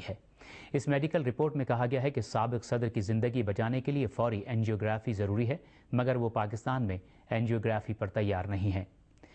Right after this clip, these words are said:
اس رپورٹ کے بعد عدالت نے استغاثہ سے کہا کہ وہ پیر تک اس رپورٹ پر اپنا اعتراض داخل کر دے۔ پرویز مشرف غداری کیس کی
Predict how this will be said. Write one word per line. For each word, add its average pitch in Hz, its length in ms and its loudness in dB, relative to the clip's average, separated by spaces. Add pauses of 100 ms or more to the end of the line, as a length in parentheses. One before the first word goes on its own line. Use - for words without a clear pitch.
(280)
اس 151 180 4
رپورٹ 170 300 2
کے 147 60 0
بعد 135 200 2
عدالت 123 440 0
نے 123 60 2
استغاثہ 113 460 0
سے 110 160 -2
کہا 113 220 0
کہ 139 120 -2
وہ 110 140 2 (120)
پیر 131 260 2
تک 101 200 -2
اس 107 160 -4
رپورٹ 117 320 -2
پر 104 100 0
اپنا 104 220 -2
اعتراض 101 440 -2 (180)
داخل 104 280 0
کر 92 180 -2
دے۔ 90 160 -4 (640)
پرویز 147 400 4
مشرف 139 360 2
غداری 120 420 2
کیس 123 320 -2
کی 127 240 2